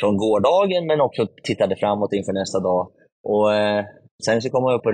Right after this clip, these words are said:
rummet, var man ofta ganska trött, man hade cyklat ungefär tvåhundra kilometer och, och det var ju oftast ganska varmt, så man var rätt sliten på kvällen vid, eh, tio, elva-tiden sådär. Men borsta tänderna, fick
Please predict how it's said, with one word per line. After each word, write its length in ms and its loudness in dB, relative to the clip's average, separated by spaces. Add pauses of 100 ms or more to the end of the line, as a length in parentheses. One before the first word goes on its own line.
rummet, 360 0
var 180 0
man 140 0
ofta 140 -6
ganska 260 -2 (120)
trött, 260 0
man 100 0
hade 220 0
cyklat 300 0
ungefär 480 0
tvåhundra 360 -2
kilometer 600 -4 (100)
och, 120 0
och 80 -2
det 80 0
var 120 0
ju 80 2
oftast 200 -4
ganska 220 -4 (100)
varmt, 260 -6
så 100 -4
man 100 0
var 100 2
rätt 220 -4
sliten 340 0
på 160 -6
kvällen 360 0
vid, 140 0 (480)
eh, 120 -6 (120)
tio, 280 0
elva-tiden 480 -2
sådär. 260 2 (680)
Men 160 0
borsta 180 0
tänderna, 480 2
fick 120 -4